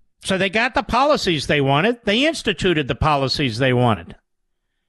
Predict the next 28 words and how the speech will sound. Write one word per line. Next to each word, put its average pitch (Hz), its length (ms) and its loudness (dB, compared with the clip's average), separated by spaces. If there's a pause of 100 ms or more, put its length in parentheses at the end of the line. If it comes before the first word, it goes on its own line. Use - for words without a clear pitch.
(420)
They 156 100 0
have 226 180 0
control 196 400 0
of 156 140 0
Congress. 165 460 0
They 170 100 0
have 214 160 -2
control 175 380 0
of 160 80 2
the 147 80 2
White 143 260 2
House. 214 260 0
They 185 120 -2
control 185 400 -2
the 160 80 0
bureaucracy. 143 800 -2 (680)
They 160 140 0
got 170 200 0
exactly 180 840 -2 (200)
what 160 340 0 (300)
they 202 120 2
wanted. 214 360 2 (1080)
And 165 160 0
they're 175 120 2
not 180 300 -2
taking 220 320 -2
their 226 140 2
foot 180 340 -2